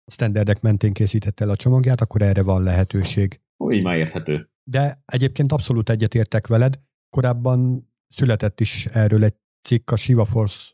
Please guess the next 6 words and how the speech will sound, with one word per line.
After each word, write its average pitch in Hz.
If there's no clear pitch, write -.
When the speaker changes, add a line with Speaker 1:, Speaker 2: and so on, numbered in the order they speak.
Speaker 1:
blog 110
oldalán, 104
el 113
tudjátok 104
olvasni, 113
ahol 127